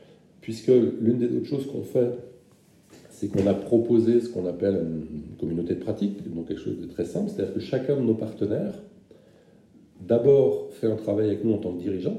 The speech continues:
Donc on a un dispositif, euh, réflexif où les dirigeants se racontent, se rencontrent et se racontent, pour le coup, euh, de manière régulière, toutes les six, huit semaines. Ils se voient tous ensemble pour se raconter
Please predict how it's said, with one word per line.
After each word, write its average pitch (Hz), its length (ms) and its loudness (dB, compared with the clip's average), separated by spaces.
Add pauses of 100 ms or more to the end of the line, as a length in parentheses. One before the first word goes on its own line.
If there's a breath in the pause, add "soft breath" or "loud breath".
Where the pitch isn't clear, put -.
Donc 85 240 -6
on 92 160 -2
a 101 260 -2 (100)
un 85 40 -10
dispositif, 104 960 -6
euh, 87 300 -12
réflexif - 680 -6 (400 loud breath)
où 98 100 -2
les 110 120 10
dirigeants 123 520 2
se 110 140 -4
racontent, 110 600 -2
se - 120 -4
rencontrent 131 640 -2 (140)
et 120 100 4
se - 140 -2
racontent, 107 580 -4
pour - 120 -6
le 101 80 0
coup, 110 240 -6 (580 loud breath)
euh, 85 60 -10
de 85 100 -8
manière 90 280 -2
régulière, 98 400 -2
toutes - 180 -10
les - 60 -4
six, - 240 -12
huit - 80 -12
semaines. - 360 -4 (100)
Ils - 60 -14
se - 120 -8
voient 107 280 2
tous 120 200 -6
ensemble 120 460 -2 (800)
pour - 100 2
se - 180 2
raconter 117 500 2